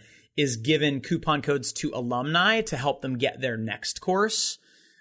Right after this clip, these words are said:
And we started doing it, like, really early, and we never rethought it. And we actually just recently stopped that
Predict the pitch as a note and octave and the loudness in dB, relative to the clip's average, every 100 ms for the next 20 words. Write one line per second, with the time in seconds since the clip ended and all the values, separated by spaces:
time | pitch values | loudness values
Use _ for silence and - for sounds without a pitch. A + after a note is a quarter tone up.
0 | - D3 C#3+ C#3+ C#3 D3 C#3+ - F3+ F3+ | 0 4 4 2 0 -2 -2 0 4 4
1 | E3+ B2+ B2+ D3 C#3+ C#3 G#2+ A#2+ C3+ C3+ | 4 0 2 2 4 0 0 -4 -2 0
2 | C3+ - B2+ C3 B2+ B2+ B2+ B2 B2+ B2+ | 0 0 0 0 2 2 2 2 0 0
3 | A#2+ B2 A#2 B2+ B2 B2 A#2+ A#2+ C3 E3+ | 0 -4 -2 2 2 2 0 0 0 0
4 | - C3+ A2+ C#3 A#2 B2+ B2+ - - A2 | 0 -4 -2 -2 -2 -6 -6 -6 -6 -8
5 | - - - - - - A#2+ A2+ G#2+ | -4 -4 -4 -8 -10 -8 -4 -2 -2